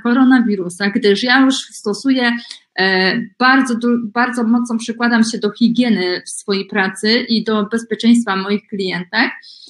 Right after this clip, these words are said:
e, więc ja stosuję na przykład rękawiczki jednorazowe. Ja makijaż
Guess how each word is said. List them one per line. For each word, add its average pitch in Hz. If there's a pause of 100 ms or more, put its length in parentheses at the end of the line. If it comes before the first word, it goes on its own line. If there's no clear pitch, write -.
(240)
e, 208
więc 233
ja 269
stosuję 233
na 240
przykład 220
rękawiczki 277
jednorazowe. 180
Ja 196
makijaż 254